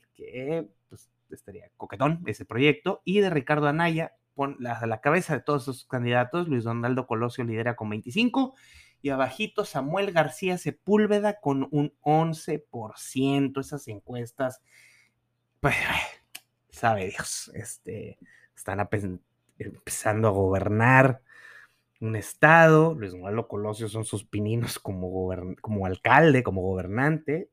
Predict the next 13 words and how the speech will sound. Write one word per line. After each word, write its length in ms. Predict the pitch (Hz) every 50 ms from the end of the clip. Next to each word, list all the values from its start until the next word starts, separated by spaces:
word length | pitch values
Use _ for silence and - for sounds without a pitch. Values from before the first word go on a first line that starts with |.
| _ _
Sabe 360 | _ - - 87 - 202 -
Dios 300 | - 220 226 113 - _ _ -
también, 360 | - 90 92 92 101 117 113
pues 140 | - 95 95
hay 100 | 95 95
que 80 | - 110
ver 260 | 107 110 113 113 _ -
paso 220 | - 101 98 -
a 40 | 101
paso 200 | - 104 104 110
cómo 200 | - 110 107 110
lo 120 | 110 123 135
hace, 260 | 139 147 175 190